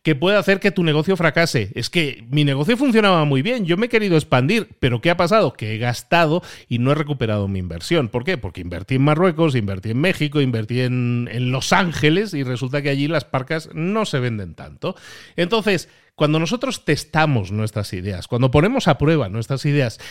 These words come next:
en múltiples mercados, eso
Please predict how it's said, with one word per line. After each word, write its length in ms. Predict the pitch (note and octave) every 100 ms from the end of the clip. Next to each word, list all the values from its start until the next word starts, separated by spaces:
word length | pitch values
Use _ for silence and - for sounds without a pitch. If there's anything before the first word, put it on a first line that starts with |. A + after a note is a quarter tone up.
| - -
en 480 | F#3+ G3 B2+ - -
múltiples 920 | C#3+ G#3+ C#4+ B3+ - G#2 A2 D#3+ F#3+
mercados, 760 | D#3+ F#3 G3 F#3+ F#3 B2 A2 - - - _
eso 540 | G#3+ G#3+ - F#3 -